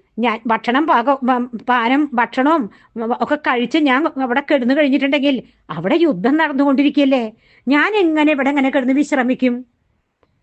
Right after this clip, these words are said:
അപ്പൊ രാജാവ് അവനെ കുടിപ്പിച്ച് മത്തനാക്കിന്ന്. എന്നിട്ട് രാത്രി വീട്ടിൽ പോകാൻ പറഞ്ഞു. അവൻ അവിടെ ആ യുദ്ധം നടക്കുന്ന ആ സ്ഥലത്ത് ഒരു ഭാഗത്ത് ആ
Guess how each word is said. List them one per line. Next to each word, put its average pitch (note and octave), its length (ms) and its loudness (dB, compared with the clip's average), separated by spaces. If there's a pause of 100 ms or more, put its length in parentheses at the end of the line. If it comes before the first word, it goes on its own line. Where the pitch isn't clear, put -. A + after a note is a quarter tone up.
(100)
അപ്പൊ G#3 200 -4
രാജാവ് G#3 500 0
അവനെ G#3+ 220 0
കുടിപ്പിച്ച് D4 720 0
മത്തനാക്കിന്ന്. C4 1200 0 (920)
എന്നിട്ട് D4+ 280 2
രാത്രി F4+ 360 0
വീട്ടിൽ D#4 200 2
പോകാൻ C4+ 240 0
പറഞ്ഞു. F#3 320 -4 (360)
അവൻ G#3+ 320 0
അവിടെ A#3 400 0 (240)
ആ G#3 180 0
യുദ്ധം A#3+ 380 2
നടക്കുന്ന A#3 340 -2
ആ A#3 60 0
സ്ഥലത്ത് A#3 380 -2
ഒരു A3 140 4
ഭാഗത്ത് A3 500 0 (100)
ആ A#3 320 0